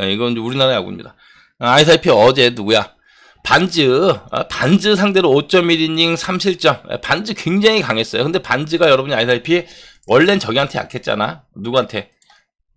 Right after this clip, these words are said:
엘지한테 약했어요. 근데 내가 이제 반즈는 지금 긁히고 있다고. 예, 반즈는 긁히고 있습니다. 윌커슨은 지금, 윌커슨도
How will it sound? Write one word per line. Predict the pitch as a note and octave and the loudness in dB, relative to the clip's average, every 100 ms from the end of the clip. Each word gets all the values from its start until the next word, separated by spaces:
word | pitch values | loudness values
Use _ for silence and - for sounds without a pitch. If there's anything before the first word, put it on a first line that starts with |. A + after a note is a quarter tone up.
| _ _ _ | _ _ _
엘지한테 | A2+ D3+ E3 D3+ C3 | -2 2 2 2 -2
약했어요. | - G2+ A2+ | -4 -4 -2
근데 | C3 C3 | 0 2
내가 | B2+ C3 | 4 4
이제 | A#2 - | 2 0
반즈는 | - C#3 C#3+ D3+ | -2 -2 -2 -4
지금 | C#3 C3 | -6 -6
긁히고 | - F3+ - D#3+ A#2+ | -4 -4 -6 -6 -4
있다고. | F#2+ F2 F#2 _ - | -4 -6 -10 _ -8
예, | F2 | -6
반즈는 | - B2 D3+ D#3 | -4 -4 -2 -4
긁히고 | D3 C#3+ - D#3 | -6 -10 -10 -8
있습니다. | B2+ A2 G#2 - - - _ | -8 -6 -8 -10 -14 -20 _
윌커슨은 | C3 E3 G#3 G3 F#3 F#3 E3+ | -6 -2 0 0 0 0 -4
지금, | D#3 B2+ A#2+ C3+ | -4 0 0 0
윌커슨도 | C3 C#3+ F#3+ - F#3 F3 F3 F3+ | -4 -2 -2 0 -2 0 2 2